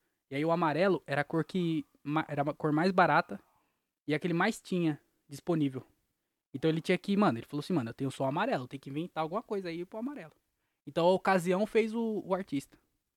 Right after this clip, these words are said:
Ele só tinha, ele tinha mais amarelo, e aí ele criou um monte de obra com amarelo, tentando ser mais criativo ainda, porque ele só, ele tinha que distribuir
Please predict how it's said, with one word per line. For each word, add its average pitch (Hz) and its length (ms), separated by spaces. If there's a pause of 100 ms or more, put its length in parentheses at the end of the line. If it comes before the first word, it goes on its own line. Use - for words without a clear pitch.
(260)
Ele 143 120
só 170 140
tinha, 185 260
ele 156 120
tinha 160 440
mais 170 260
amarelo, 175 440 (580)
e 143 60
aí 147 60
ele 165 100
criou 175 280
um 170 40
monte 202 240
de 170 120
obra 175 240
com - 160
amarelo, 190 460 (180)
tentando 185 380
ser 190 140
mais 185 200
criativo 185 420
ainda, 170 360
porque 165 240
ele 165 180
só, - 240
ele 151 160
tinha 165 180
que - 160
distribuir 175 640